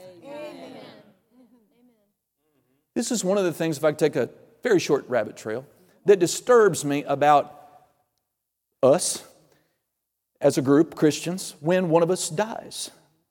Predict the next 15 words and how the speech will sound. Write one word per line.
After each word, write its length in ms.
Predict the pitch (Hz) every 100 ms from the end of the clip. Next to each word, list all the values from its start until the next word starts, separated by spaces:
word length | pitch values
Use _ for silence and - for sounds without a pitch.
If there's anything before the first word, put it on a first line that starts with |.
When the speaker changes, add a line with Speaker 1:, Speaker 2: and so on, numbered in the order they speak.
| _ _ _ _ _ _ _ _ _ _ _ _ _ _ _ _ _
Speaker 2:
You 60 | 226
know, 60 |
if 60 | 214
you 100 | 226
fall 240 | 214 202
apart 380 | 196 190 190 196
and 80 | 156
you 80 | 180
need 260 | 180 156 - - _ _
twenty-eight 540 | - 202 190 180 180 175
months 360 | 160 170 165
of 100 | 139
psychiatric 800 | - 170 160 170 160 156 160 -
care, 440 | - 160 156 156 151
and 180 | 120